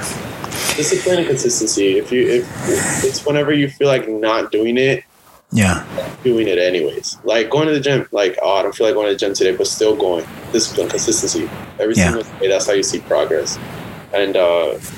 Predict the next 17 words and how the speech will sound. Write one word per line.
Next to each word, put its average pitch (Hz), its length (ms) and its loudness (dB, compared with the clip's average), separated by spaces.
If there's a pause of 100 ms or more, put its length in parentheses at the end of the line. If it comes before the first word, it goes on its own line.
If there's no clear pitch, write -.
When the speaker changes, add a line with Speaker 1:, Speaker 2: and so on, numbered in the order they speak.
(280)
Speaker 1:
just - 240 -2
doing 135 240 4
one 127 240 2
little 120 240 2
thing 107 320 0
every 101 200 2
single 104 280 0
day 92 200 2
adds 90 280 0
up. 85 240 2
You 85 60 -4
know, 92 80 -2
it's 90 120 -2
like 101 180 0
adding 101 400 0
one 101 300 0
brick 90 280 2